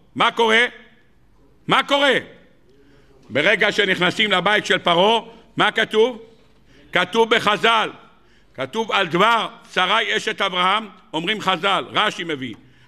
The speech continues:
על דבר שרי, על דיבורה של שרה, אומרת למלאך, "תכה", והוא מכה. מה? כל אחד שהתקרב אליה,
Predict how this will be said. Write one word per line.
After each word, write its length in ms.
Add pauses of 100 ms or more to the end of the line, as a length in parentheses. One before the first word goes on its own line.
(120)
על 140
דבר 300 (120)
שרי, 360
על 80
דיבורה 460
של 180
שרה, 440 (680)
אומרת 520
למלאך, 480
"תכה", 260 (200)
והוא 180
מכה. 240 (920)
מה? 260 (420)
כל 240
אחד 280
שהתקרב 480
אליה, 280